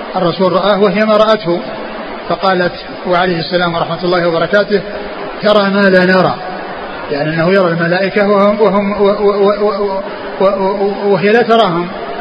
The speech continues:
وغيرها، يعني وغيره لا يراهم. ويعني هذا فيما إذا كانوا على هيئتهم التي كانوا عليها، أو أنهم، آه،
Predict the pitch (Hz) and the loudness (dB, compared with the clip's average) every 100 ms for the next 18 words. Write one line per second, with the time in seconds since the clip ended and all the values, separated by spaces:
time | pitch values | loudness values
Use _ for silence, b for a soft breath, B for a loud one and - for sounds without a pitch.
0 | - - - 175 185 190 180 165 180 180 | -10 -8 0 2 4 4 2 2 2 0
1 | 185 196 165 170 170 185 214 180 190 196 | -2 -6 -4 -2 0 2 4 4 2 4
2 | 214 214 214 175 170 - - - - - | 4 4 4 2 -2 -6 -10 -10 -10 -10
3 | - - - - - - 185 190 185 180 | -10 -10 -10 -10 -10 -8 0 2 2 0
4 | 180 180 151 214 190 190 254 208 202 202 | -2 -4 -2 0 0 2 2 2 2 2
5 | 196 190 190 190 185 180 180 180 - - | 0 0 0 0 2 2 0 -4 -10 -10
6 | - - - 214 196 160 180 180 160 202 | -10 -8 0 0 0 0 0 0 0 2
7 | 226 208 165 170 170 165 175 165 190 175 | 2 0 0 0 0 0 0 0 0 -2
8 | 190 175 156 180 190 156 156 - - - | -2 -2 -2 2 2 2 0 -4 -8 -10
9 | - - - - - 269 262 214 - 208 | -10 -12 -12 -12 -4 2 6 6 4 0
10 | 208 208 185 196 190 185 190 190 196 196 | -2 0 0 0 -2 -4 -6 -6 -6 -8
11 | - - - - - 247 214 185 180 180 | -8 -10 -12 -12 -8 -6 -2 0 0 0
12 | 180 - - - | -2 -4 -6 -8